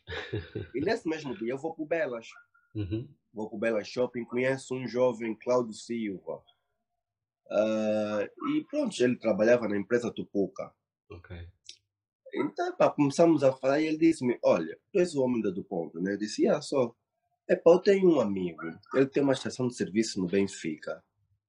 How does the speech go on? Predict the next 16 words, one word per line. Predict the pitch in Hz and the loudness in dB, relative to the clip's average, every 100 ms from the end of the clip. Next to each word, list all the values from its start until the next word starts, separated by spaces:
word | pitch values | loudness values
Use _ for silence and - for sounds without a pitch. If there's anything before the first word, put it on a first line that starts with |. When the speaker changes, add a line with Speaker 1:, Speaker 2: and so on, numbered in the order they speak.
| _ _ | _ _
Speaker 2:
E | 175 | 2
tem | 170 220 | 6 6
lá | 208 | 8
um | 208 | 6
espaço. | - - 202 165 139 - - _ _ _ _ _ _ _ _ _ _ _ _ _ _ _ _ _ _ | 0 2 4 4 0 -18 -20 _ _ _ _ _ _ _ _ _ _ _ _ _ _ _ _ _ _
Se | - | -12
calhar | - 123 139 147 | -4 0 2 0
<laughs> | 143 185 127 - _ _ _ _ | -4 -6 -8 -8 _ _ _ _
poderiam, | - 127 127 147 143 | -10 -4 2 4 4
né, | 135 170 - _ _ - - | 4 2 0 _ _ -20 -2
criar | 127 131 | 2 2
ali | 123 | 2
as | 127 - | -2 -4
sinergias, | 110 101 113 131 | -6 -6 -2 -2
mas | 110 123 | -2 -4
talvez | - 135 127 113 131 135 | 0 0 0 0 0 0